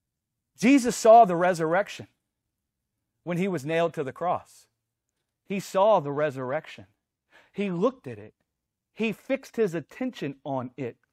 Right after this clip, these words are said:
attentively. He looked away from the attention of the, the affliction of the cross,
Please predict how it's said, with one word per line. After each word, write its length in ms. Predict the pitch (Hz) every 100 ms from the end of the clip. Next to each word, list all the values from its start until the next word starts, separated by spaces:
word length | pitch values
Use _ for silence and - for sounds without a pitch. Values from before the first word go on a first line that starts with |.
| -
attentively. 800 | 139 - 220 - 127 98 104 107 _ _ _
He 200 | - 214
looked 380 | 170 185 - -
away 500 | 180 151 220 151 123 _ _ _
from 200 | 180 170
the 120 | 160
attention 520 | 135 175 196 - 147
of 160 | 135 127
the, 60 | 139
the 280 | 135 135
affliction 440 | 131 - 185 - 151
of 80 | 117
the 80 |
cross, 440 | - 165 165 117